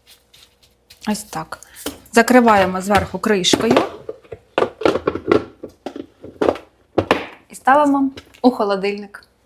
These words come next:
Покажу ж вам рибку сібас після маринування. А, це пройшла, ну, приблизно годин дванадцять, і, ви знаєте, готова.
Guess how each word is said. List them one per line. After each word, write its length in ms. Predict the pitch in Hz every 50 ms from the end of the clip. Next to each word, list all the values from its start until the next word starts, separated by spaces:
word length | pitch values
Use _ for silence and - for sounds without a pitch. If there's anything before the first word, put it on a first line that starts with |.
| _ _ _ _ _ _ _ _ _ _ - -
Покажу 340 | 247 - 254 285 285 320
ж 80 | 277 262
вам 140 | 285 269 262
рибку 280 | 277 277 277 - 262
сібас 480 | 269 277 - 349 427 415 254 247 254 - 226 208 -
після 240 | 269 294 - - 262
маринування. 720 | 240 233 240 247 247 254 247 233 190 180 180 175 175 175 - - - - - - -
А, 200 | - 202 208 214
це 280 | 208 - - - 294 320
пройшла, 760 | 302 - 247 247 240 - - 254 262 254 240 220 196 196 185 185 - - - - -
ну, 120 | - 415 494 415 349 -
приблизно 540 | - 339 339 285 269 311 330 330 - 262 269
годин 320 | - 254 247 240 277 269 240
дванадцять, 760 | 208 247 262 277 330 427 571 571 - - 226 185 185 - - - - - - - - -
і, 180 | 254 262 277 269
ви 100 | 240 247
знаєте, 540 | 247 269 311 392 381 330 - - 233 220 208 - -
готова. 640 | - 240 311 262 254 - 247 226 208 196 185 185